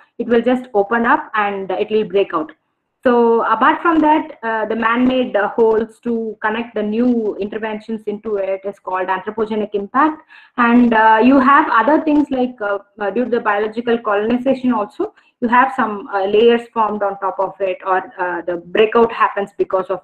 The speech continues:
this, the relief, whatever has been done, that will get broke out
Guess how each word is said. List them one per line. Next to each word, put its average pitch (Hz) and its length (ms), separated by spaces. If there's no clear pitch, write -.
this, 185 240
the 190 100
relief, 214 420
whatever 214 400
has 208 260
been 208 200
done, 262 240
that 277 200
will 269 140
get 277 240
broke 214 340
out 190 180